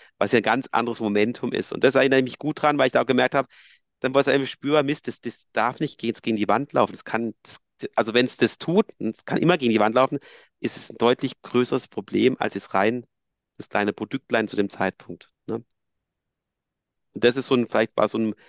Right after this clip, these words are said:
so ein Moment, der jetzt nicht genau an einer einzigen Zeiteinheit ist. Der, der, der Schlüsselmoment war vielleicht, wo ich die N P S-Umfrage dann als Wert gesehen habe. Das hat gescheppert.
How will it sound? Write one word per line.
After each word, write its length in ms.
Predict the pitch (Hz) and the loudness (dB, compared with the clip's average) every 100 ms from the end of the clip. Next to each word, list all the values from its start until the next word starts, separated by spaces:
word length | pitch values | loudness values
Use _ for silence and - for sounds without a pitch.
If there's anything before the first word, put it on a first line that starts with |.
| _ _ _ | _ _ _
so 140 | - | -4
ein 60 | 117 | -2
Moment, 480 | 110 117 117 131 - | 2 2 4 4 4
der 80 | |
jetzt 120 | 123 127 | 0 -2
nicht 120 | - | -6
genau 260 | 110 113 | 0 2
an 80 | 131 | 2
einer 300 | - 120 147 | 2 0 2
einzigen 320 | 120 127 117 | 0 -2 -6
Zeiteinheit 640 | - 131 - 160 147 156 165 | 0 0 2 0 0 -2 -2
ist. 240 | 175 - | -4 -2
Der, 80 | 120 | -2
der, 120 | 113 | -2
der 140 | - | -4
Schlüsselmoment 340 | - 156 156 131 | -6 -2 0 4
war 120 | 123 | 4
vielleicht, 280 | 120 - 117 | 2 -2 -6
wo 60 | |
ich 60 | 117 | -6
die 100 | 117 | -4
N 140 | 110 107 | -4 -2
P 100 | 110 | 0
S-Umfrage 580 | 147 135 - 123 123 | 0 -2 -2 0 2
dann 120 | 117 113 | 2 -2
als 180 | 113 | -2
Wert 200 | 113 113 | -2 -2
gesehen 300 | - 117 147 170 | -4 -6 0 2
habe. 160 | 180 _ _ _ _ _ _ | 0 _ _ _ _ _ _
Das 160 | 123 127 | -4 -4
hat 140 | - | -4
gescheppert. 500 | - - 143 170 | -2 0 2 2